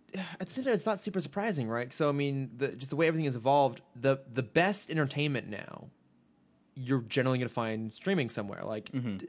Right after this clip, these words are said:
Speaker 1: d-, g-, in general, the quality of television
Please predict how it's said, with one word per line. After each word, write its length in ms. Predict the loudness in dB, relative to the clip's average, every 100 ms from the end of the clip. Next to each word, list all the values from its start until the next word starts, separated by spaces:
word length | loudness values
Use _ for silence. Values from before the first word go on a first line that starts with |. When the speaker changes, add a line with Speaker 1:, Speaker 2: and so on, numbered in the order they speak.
| -10 -6
Speaker 1:
d-, 80 | -6
g-, 160 | -4 0
in 140 | 2
general, 480 | 4 6 6 2 0 -6 -20 _ _
the 80 | -6
quality 360 | 0 4 4 4
of 140 | -2
television 840 | -8 0 2 4 0 -2 -4 -6